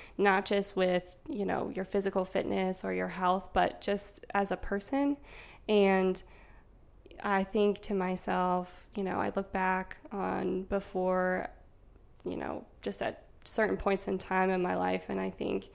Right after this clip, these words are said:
"Wow, I really have grown from the experiences that I've had."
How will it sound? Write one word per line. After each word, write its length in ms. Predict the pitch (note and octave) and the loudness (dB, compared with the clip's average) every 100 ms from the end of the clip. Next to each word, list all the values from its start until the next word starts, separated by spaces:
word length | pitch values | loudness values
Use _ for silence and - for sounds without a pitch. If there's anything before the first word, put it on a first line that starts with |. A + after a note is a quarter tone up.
| - - - - | -20 -20 -20 -8
"Wow, 300 | G3+ F#3+ F#3 | -2 2 2
I 140 | F3+ | 2
really 260 | F#3 F#3+ F#3 | 2 0 0
have 400 | F#3 F#3 F3+ F#3 | 4 4 4 0
grown 400 | F#3+ F3+ F3 F3 | 0 2 2 0
from 400 | F#3+ F#3+ F3+ F#3 - - - - - | -2 -2 -2 -4 -12 -20 -20 -18 -6
the 380 | G3+ - G#3+ - | -4 -2 -4 -8
experiences 680 | - - G3 F#3+ F#3+ F#3 | -8 -2 2 2 0 -2
that 140 | F#3 F#3+ | 0 2
I've 200 | - F#3+ | 0 -2
had." 400 | A3 - - | 0 2 0